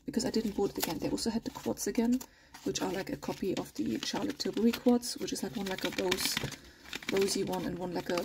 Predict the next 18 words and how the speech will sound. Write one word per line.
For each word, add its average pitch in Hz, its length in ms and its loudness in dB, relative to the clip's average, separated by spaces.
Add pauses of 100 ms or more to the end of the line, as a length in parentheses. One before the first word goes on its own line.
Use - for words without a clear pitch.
(100)
goldy 196 340 8
one. 269 340 8 (480)
I 147 60 0
literally, - 380 -4
I 190 40 -2
think 220 200 2
they 165 100 4
glued 165 240 2
it - 100 0
again - 200 2
in - 80 4
the 143 160 10
packaging. - 420 -4 (160)
They - 60 -2
did - 140 -4
that - 160 -4
last - 240 -6
time. - 200 -2